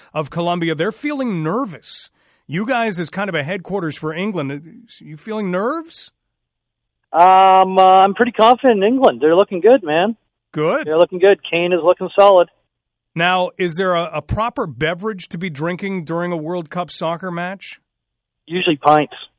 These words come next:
Speaker 1: Pints. Any,
Speaker 2: Yep.
Speaker 1: any particular type? Should there be a Guinness or a Kilkenny or something in there?
Speaker 2: Guinness,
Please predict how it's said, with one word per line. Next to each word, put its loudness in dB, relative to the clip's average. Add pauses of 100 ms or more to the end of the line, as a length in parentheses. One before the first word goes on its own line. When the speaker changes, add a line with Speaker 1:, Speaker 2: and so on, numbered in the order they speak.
(200)
Speaker 1:
Pints. -6 (180)
Any, -2
Speaker 2:
Yep. 2
Speaker 1:
any 2
particular -6
type? -4 (160)
Should -8
there -4
be -6
a -6
Guinness -8 (260)
or -4
a -8
Kilkenny -4
or -4
something -6
in -4
there? -6 (460)
Speaker 2:
Guinness, 4